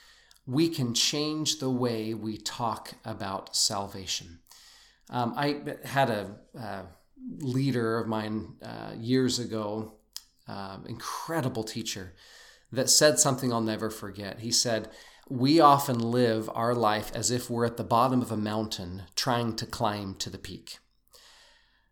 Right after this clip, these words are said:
That mentality ignores all of the scriptures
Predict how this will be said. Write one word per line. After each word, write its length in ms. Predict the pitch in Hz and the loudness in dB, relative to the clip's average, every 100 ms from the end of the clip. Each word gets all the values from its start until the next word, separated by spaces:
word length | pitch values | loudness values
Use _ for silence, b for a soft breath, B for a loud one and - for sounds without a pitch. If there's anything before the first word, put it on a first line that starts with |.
| b | b
That 460 | 113 92 143 165 151 | -10 2 6 6 6
mentality 760 | 139 127 - 135 127 117 107 | 4 4 2 4 4 4 0
ignores 640 | 110 113 120 147 139 127 - - | -2 0 2 4 4 2 0 -2
all 300 | 120 170 185 | 2 4 4
of 100 | 131 | 2
the 80 | 131 | 0
scriptures 680 | - 127 123 92 87 - | 0 0 -4 -8 -4 -4